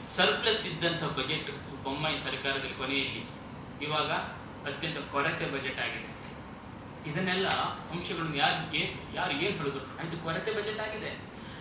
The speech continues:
ಆದರೆ ಈ ಹಿಂದೆ ನಮ್ಮ ನಗರದಲ್ಲಿ ಕೂಡ ಅದೆಷ್ಟು ಉದ್ಘಾಟನೆ ಕಾರ್ಯಕ್ರಮಗಳು ಇರ್ಬೋದು, ಆ, ಯಾವುದು ಗುದ್ದಲಿ ಪೂಜೆ ಕಾರ್ಯಕ್ರಮಗಳು ಇರ್-, ಇರಬಹುದು, ಹೊಸ ಹೊಸ ಯೋಜನೆಗಳ ಬಗ್ಗೆ ಇರಬಹುದು, ಪತ್ರಿಕೆಗಳಲ್ಲಿ ಅದೇ ಬರ್ತಿದ್ವು. ಆದರೆ ಇವತ್ತು ಅದೆಲ್ಲವೂ ಕಾಣೆಯಾಗಿದೆ.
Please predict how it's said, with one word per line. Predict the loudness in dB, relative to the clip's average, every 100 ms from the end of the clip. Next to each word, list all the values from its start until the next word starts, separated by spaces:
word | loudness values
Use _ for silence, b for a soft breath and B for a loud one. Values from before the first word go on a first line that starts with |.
| 6
ಆದರೆ | 8 8 4 2 2
ಈ | 4 6
ಹಿಂದೆ | 6 8 8
ನಮ್ಮ | 8 6
ನಗರದಲ್ಲಿ | 8 8 8 8 8 6
ಕೂಡ | 6
ಅದೆಷ್ಟು | 10 10 10 10 10 10 8
ಉದ್ಘಾಟನೆ | 2 4 6 6 6
ಕಾರ್ಯಕ್ರಮಗಳು | 6 6 6 4 2 6
ಇರ್ಬೋದು, | 6 4 0 -2 -4 -6 0
ಆ, | 6 8 10 10 10 8 6 4
ಯಾವುದು | 8 8 8 4 0 -2 -8 -10 -10 -10 -10 -10 -10 -8 -2
ಗುದ್ದಲಿ | 6 12 12 12
ಪೂಜೆ | 10 10
ಕಾರ್ಯಕ್ರಮಗಳು | 10 10 6 4 4 4
ಇರ್-, | 4 0 0 4
ಇರಬಹುದು, | 4 4 0 -2 -4 -6 4
ಹೊಸ | 10 12
ಹೊಸ | 12 12 12
ಯೋಜನೆಗಳ | 12 12 12 12
ಬಗ್ಗೆ | 12 10 8 6 8
ಇರಬಹುದು, | 6 6 4 4 2 6
ಪತ್ರಿಕೆಗಳಲ್ಲಿ | 10 12 10 8 12 12 12
ಅದೇ | 12 12 12
ಬರ್ತಿದ್ವು. | 12 12 8 6 4 0 -8 -6 -4
ಆದರೆ | -2 -2
ಇವತ್ತು | 0 4 4
ಅದೆಲ್ಲವೂ | 6 4 4 2 2
ಕಾಣೆಯಾಗಿದೆ. | 0 2 0 -2 -4